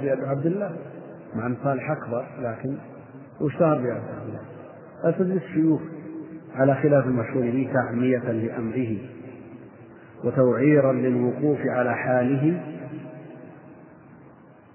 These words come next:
ويختلف ذلك باختلاف المقاصد، حكمه يختلف باختلاف المقاصد. إذا كان مقصد المدلس أن يروج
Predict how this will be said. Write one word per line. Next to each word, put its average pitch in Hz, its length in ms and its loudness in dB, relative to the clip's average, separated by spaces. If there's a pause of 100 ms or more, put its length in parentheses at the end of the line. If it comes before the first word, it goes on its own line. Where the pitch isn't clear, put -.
(100)
ويختلف 143 480 4 (120)
ذلك 147 260 6
باختلاف 135 500 4
المقاصد، 120 640 -2 (1900)
حكمه 147 540 6
يختلف 143 520 6
باختلاف 139 500 4
المقاصد. 139 640 4 (920)
إذا 113 140 2
كان 143 280 6
مقصد 147 300 4
المدلس 127 720 4 (1200)
أن 120 300 0 (720)
يروج 151 580 8